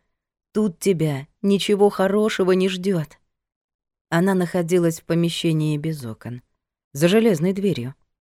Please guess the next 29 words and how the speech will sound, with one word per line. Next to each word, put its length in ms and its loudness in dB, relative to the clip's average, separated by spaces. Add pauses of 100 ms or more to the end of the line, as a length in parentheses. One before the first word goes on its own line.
(100)
Место, 340 0
похожее 560 2
на 160 0
то, 160 2
где 280 4
их 100 -2
держала 480 4
Балу, 500 2
но 160 2
меньшее 460 2
по 120 0
размеру 760 2
и 80 2
не 160 4
с 20 -4
земляным, 680 2
а 80 2
с 60 2
дощатым 600 0
полом. 480 -4 (440)
На 120 4
нём 200 4
лежал 320 2
матрас 540 0
со 160 -4
старым 420 -2
бельишком, 800 0
одеялом, 680 -4
подушкой. 680 -10